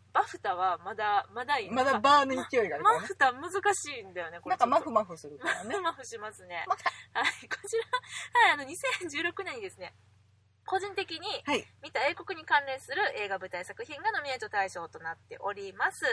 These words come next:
Speaker 2: はい。
Speaker 1: えー、映画部門は英国制作であること、英国出身の俳優が出演していること、物語の舞台に英国が使われていること、この条件を満たしていればノミネート対象となりましたが、えー、対して舞台部門、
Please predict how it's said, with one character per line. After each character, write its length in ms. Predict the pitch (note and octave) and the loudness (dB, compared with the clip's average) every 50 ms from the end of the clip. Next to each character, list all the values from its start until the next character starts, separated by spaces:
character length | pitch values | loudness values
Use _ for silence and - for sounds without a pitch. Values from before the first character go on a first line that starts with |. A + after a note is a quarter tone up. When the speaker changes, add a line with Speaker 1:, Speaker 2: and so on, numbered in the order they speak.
| G3 - - - - | 0 -2 -8 -12 -6
Speaker 2:
は 120 | - A3+ | 0 0
い。 40 | - | 0
Speaker 1:
え 1080 | - A#4 A#4+ A#4+ A3+ A3+ A3+ A3 A3 G#3+ G#4+ G#4 G#4 G#4 G#4 - - - G3+ - G#3 - E4+ | 2 2 0 0 0 0 -2 -4 -4 -6 -4 -4 -4 -4 -4 -6 -6 -6 -6 -6 -6 -6 -6
ー、 20 | |
映 80 | G#4 A4 | -4 -2
画 0 | |
部 40 | B4 B4 C5 C#5+ C#5+ C5+ | 0 0 0 0 0 0
門 300 | G#4+ F4+ D4 D4 F4 G#4 G#4+ E4 | -2 -2 0 4 6 8 8 8
は 100 | - - | 6 2
英 60 | - - | -4 -10
国 260 | A3 G3+ - A3+ - | -10 -12 -14 -12 -6
制 180 | - B3 B3 | -6 -6 -4
作 260 | - - G#3+ _ G3+ F#3 | -4 -8 -8 _ -8 -4
で 80 | F#3+ | -4
あ 80 | F#3 F#3+ | -4 -4
る 100 | G#3 - | -4 -6
こ 140 | - D4+ F4+ | -6 -8 -6
と、 240 | _ F4 D#4 - | _ -2 -2 0
英 120 | - A4+ A#4 | 0 -6 -8
国 220 | _ _ - - | _ _ -14 -14
出 100 | - - | -14 -14
身 200 | C4+ - - C4 | -16 -16 -10 -8
の 80 | C4 C4+ | -8 -4
俳 260 | - D4+ D4 D4 D4 | 0 -2 -2 -2 -4
優 80 | D4 C#4+ | -6 -8
が 100 | D4+ D#4+ | -8 -8
出 180 | - - F#4+ | -8 -12 -10
演 120 | F4 F#4 F#4+ | -10 -10 -10
し 60 | - | -10
て 120 | - F4+ | -10 -10
い 40 | E4 | -10
る 80 | F4+ - | -6 -6
こ 100 | D4 D#4 | -6 -4
と、 200 | - - - - - - - _ _ | -4 -6 -6 -8 -14 -20 -20 _ _
物 160 | B3 D4 E4 | -6 -2 0
語 80 | F#4 G4+ G4 F#4+ F#4+ F4 | 0 4 2 2 2 0
の 120 | F4 E4+ | -8 -6
舞 100 | F4+ E4 | -6 0
台 200 | - C#4+ D4+ D#4+ | 2 2 2 2
に 80 | D#4+ C#4 | 2 -4
英 80 | C#4 | -4
国 220 | - D4+ - - D#4 | -4 -6 -10 -2 -4
が 100 | C#4+ C#4+ | -4 -4
使 180 | - - - | -2 -2 -2
わ 80 | B3 A#3+ | 0 0
れ 80 | A#3+ | -2
て 140 | A#3 - G#3+ | -4 -6 -8
い 40 | G#3+ | -8
る 80 | A4 - | -8 -6
こ 120 | - G#4 | -6 -4
と、 140 | - - - | -4 -6 -6
こ 120 | - D#4 | -6 -6
の 120 | D#4 D4+ D4 | -6 -6 -2
条 160 | D4+ D4 D4+ | -2 -2 -2
件 140 | - D4 B3+ | -2 -6 -8
を 40 | |
満 100 | B3 B3 | -8 -6
た 140 | _ A#3 A3 | _ -8 -8
し 60 | - | -8
て 120 | - - A3 | -10 -10 -8
い 40 | G#3 | -8
れ 80 | G#3+ | -2
ば 140 | - G4+ C5+ | -2 -2 0
ノ 120 | A4+ E4+ B3+ | 0 -2 -4
ミ 80 | A3 F#3+ | -4 -6
ネ 80 | F3+ | -12
ー 40 | F3 | -12
ト 60 | _ _ | _ _
対 160 | - E3 - | -10 -10 -10
象 100 | - - | -10 -16
と 100 | - - | -18 -8
な 100 | E3+ G3 | -6 -6
り 80 | A3 B3+ | -6 -2
ま 100 | C#4+ F#4 | -2 -2
し 80 | G4+ - | -2 -2
た 120 | - G#3+ | -6 2
が、 160 | - D#4 - - - - - - - - _ | 4 4 4 4 0 -20 -20 -20 -20 -18 _
え 80 | - G4+ | -10 -8
ー、 40 | G#4 | 4
対 160 | - G#4 G#4+ | 6 6 6
し 40 | - | 6
て 100 | - A#4 - | -4 -10 -8
舞 100 | - A#4 | -8 2
台 220 | _ F#4 F#4 F#4 F4+ | _ 6 6 6 6
部 100 | E4+ E4 | 2 2
門、 180 | D#4 E4 - | 2 0 0